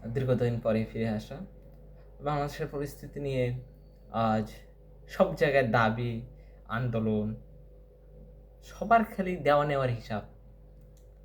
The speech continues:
আজ পাঁচই আগস্ট হতে আজ যতগুলো আন্দোলন হয়েছে, তা বাংলাদেশের ইতিহাসে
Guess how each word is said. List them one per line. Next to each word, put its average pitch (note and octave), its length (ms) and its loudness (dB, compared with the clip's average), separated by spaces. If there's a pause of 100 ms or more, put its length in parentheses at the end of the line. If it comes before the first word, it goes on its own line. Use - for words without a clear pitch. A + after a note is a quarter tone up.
(600)
আজ C3 320 -4
পাঁচই D#3 340 0
আগস্ট B2+ 440 -2
হতে G#2+ 360 -6 (880)
আজ A#2 300 -6
যতগুলো F3+ 440 4
আন্দোলন C#3 460 2
হয়েছে, A#2+ 380 -2
তা B2+ 60 4
বাংলাদেশের C3 680 2
ইতিহাসে C3 520 -6